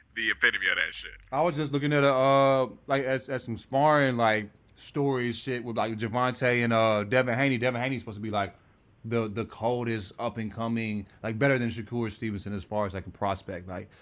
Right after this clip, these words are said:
Speaker 2: Devin Haney's that motherfucking nigga. You know what I mean?
Speaker 1: What's going on with Shakur, bro? Like, like, I ain't, I don't, I haven't heard shit about him since the Olympics.
Speaker 2: No, he, no, he's solid, bro. He just had a,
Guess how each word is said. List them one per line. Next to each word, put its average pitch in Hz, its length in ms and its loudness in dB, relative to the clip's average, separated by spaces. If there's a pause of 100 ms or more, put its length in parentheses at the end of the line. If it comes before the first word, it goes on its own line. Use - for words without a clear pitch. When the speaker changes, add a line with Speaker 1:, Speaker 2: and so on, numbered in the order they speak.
(240)
Speaker 2:
Devin 117 220 0
Haney's 120 260 2
that 110 160 4
motherfucking 110 540 2
nigga. 101 280 2
You 95 80 -4
know 113 100 4
what 113 80 6
I 113 40 6
mean? 113 80 4
Speaker 1:
What's - 160 8
going 302 120 8
on 640 260 8
with - 80 6
Shakur, 123 480 -2
bro? 120 160 -2
Like, 135 260 6
like, 139 180 4
I 190 200 8
ain't, 233 100 -4 (160)
I 185 80 8
don't, 220 160 10
I 202 140 8
haven't 202 140 0
heard 185 140 0
shit - 260 2
about 165 200 2
him 160 100 -4
since - 200 -10
the 139 120 -10
Olympics. - 520 -12 (200)
Speaker 2:
No, 180 140 8
he, 220 120 6
no, 226 260 6
he's 240 400 -4
solid, 349 360 6
bro. 208 120 6
He 302 100 2
just 349 140 -2
had 262 120 4
a, 117 220 4